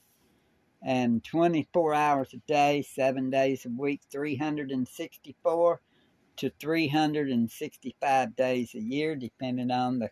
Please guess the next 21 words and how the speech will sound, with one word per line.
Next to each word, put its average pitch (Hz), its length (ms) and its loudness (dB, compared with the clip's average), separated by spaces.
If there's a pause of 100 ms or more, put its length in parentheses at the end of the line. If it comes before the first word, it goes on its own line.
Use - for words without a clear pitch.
calendar 127 500 0
you 110 180 -4
go 143 280 0
by. 151 400 4 (440)
And 151 260 4
speaking 180 560 4
of 147 200 -4
calendars, 123 880 0 (680)
well, 143 480 6 (1120)
I 160 160 6
know 185 720 6 (200)
we 190 140 6
use 165 840 2
the 131 220 4
new 165 320 2
moon, 156 720 0 (380)
and 135 240 0
then 151 280 0
we 131 120 -2 (120)
count 147 300 -2 (200)
eight 147 220 -2